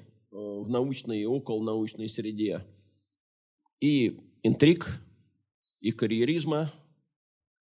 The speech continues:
э, и необходимость, э, обслуживать, э,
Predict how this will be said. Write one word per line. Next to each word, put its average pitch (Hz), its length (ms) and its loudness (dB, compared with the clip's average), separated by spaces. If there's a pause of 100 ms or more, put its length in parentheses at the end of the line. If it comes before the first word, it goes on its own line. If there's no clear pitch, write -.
(140)
э, 104 540 2
и 127 380 2
необходимость, 117 960 0 (960)
э, - 40 -8 (300)
обслуживать, 117 760 -2 (880)
э, - 60 -20